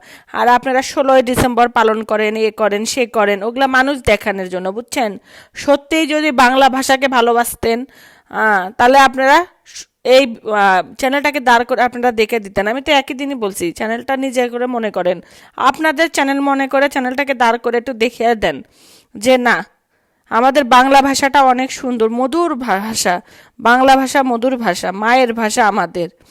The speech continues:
আহ, মা শব্দটা শুনলে তো পৃথিবী, পুরো পৃথিবী ঠান্ডা হয়ে যায়। আর সে জায়গায় আপনারা, আহ, কোনো কথা শোনেন না। আপনারা ভিডিও দেখলে গুতাগাতি, টানাটানি, হেসরা হেসরি করেন,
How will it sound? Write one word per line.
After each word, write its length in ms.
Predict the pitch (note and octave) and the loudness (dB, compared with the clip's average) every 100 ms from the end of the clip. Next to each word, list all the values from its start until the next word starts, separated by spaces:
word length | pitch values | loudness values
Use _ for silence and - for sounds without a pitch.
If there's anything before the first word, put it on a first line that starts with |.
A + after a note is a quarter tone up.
| - - _ _ | -20 -20 _ _
আহ, 380 | F#3+ G#3+ G3 G#3 - _ _ _ _ - | -6 -4 -4 -8 -18 _ _ _ _ -4
মা 300 | B3 D4 D4+ | 4 6 4
শব্দটা 580 | - D4+ C4 D#4 E4 | 4 2 0 2 4
শুনলে 420 | D#4 - D4 C#4 C#4+ | 2 0 0 2 2
তো 120 | D4+ | 0
পৃথিবী, 380 | C#4+ B3+ C#4 C#4 | -6 -4 -4 -6
পুরো 340 | C#4+ C#4+ D4+ | -4 0 0
পৃথিবী 360 | D4 C4 F4 E4 | 0 -2 -2 -2
ঠান্ডা 360 | D4+ A#3 A3+ | -2 0 2
হয়ে 200 | A#3+ G3+ | 2 0
যায়। 260 | F#3 F3+ - - - - | 0 -2 -4 -10 -20 -10
আর 120 | - | -6
সে 220 | - D4 | -2 0
জায়গায় 320 | C4+ C4+ C4 C#4 | 2 2 4 4
আপনারা, 500 | B3 A#3+ B3 A#3+ B3 | 4 0 0 2 2
আহ, 240 | A#3+ A3 | 2 -2
কোনো 280 | A3 D4 D4+ | -8 -8 -2
কথা 280 | B3+ A3+ A3+ | 0 0 -2
শোনেন 200 | A3 G3+ | -4 -2
না। 100 | G3+ | -2
আপনারা 260 | A3+ A#3 | 0 -2
ভিডিও 340 | A#3+ A#3+ B3 B3+ | -2 0 0 2
দেখলে 360 | A#3+ B3 C4 | 2 0 0
গুতাগাতি, 640 | A3+ A#3+ B3+ B3 A3+ A#3 C#4 | -2 -4 0 2 2 -2 -2
টানাটানি, 720 | C4+ A#3+ A#3 B3+ B3 B3 C#4 | 0 2 2 0 -2 -2 -2
হেসরা 340 | A3+ A#3 B3 | -2 -2 2
হেসরি 420 | C4+ B3 A#3 B3 | 2 0 -6 -12
করেন, 320 | C4 A3+ A3+ | -4 0 0